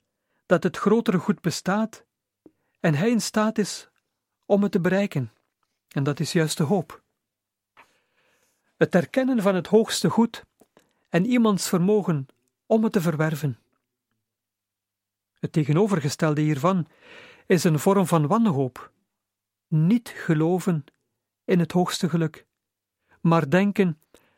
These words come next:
dat het beste wat iemand kan bereiken voorbijgaand plezier of sensatie is. De tragedie is het grote aantal mensen dat echt denkt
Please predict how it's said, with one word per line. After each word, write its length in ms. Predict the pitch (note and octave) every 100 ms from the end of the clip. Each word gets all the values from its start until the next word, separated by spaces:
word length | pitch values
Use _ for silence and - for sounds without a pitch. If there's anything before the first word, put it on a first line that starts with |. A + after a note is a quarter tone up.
| _
dat 180 | F3 F3
het 180 | D#3 D3
beste 320 | A3+ - G3+
wat 180 | F3+ A#3+
iemand 260 | G#3 F3
kan 200 | - D#3+
bereiken 480 | D3+ D#3+ F3+ F#3 D#3+ - _ _ _ _
voorbijgaand 840 | - F3 C#3+ B2 E3+ D#3+ D#3+ C#3+ -
plezier 560 | E3+ C3 D#3 E3+ - _ -
of 160 | D#3
sensatie 640 | - D#3 C3+ E3+ D#3+ - F3+
is. 340 | D#3+ - - _ _ _ _ _ _ _ _ _ _ _ _ _ _ _ _ _ _ _ _ _
De 140 | D3 -
tragedie 640 | D3 C#3+ F#3 G3+ E3 D#3+
is 380 | G#3+ A3+ - - _ _ _ _ -
het 400 | E3 D#3 - - -
grote 480 | B2 E3 G3+ G#3
aantal 320 | G3 E3 E3 D#3
mensen 360 | G#3+ A3+ -
dat 180 | D#3 D#3
echt 420 | G3 - - C#3+
denkt 560 | E3+ G#3 A#3 - -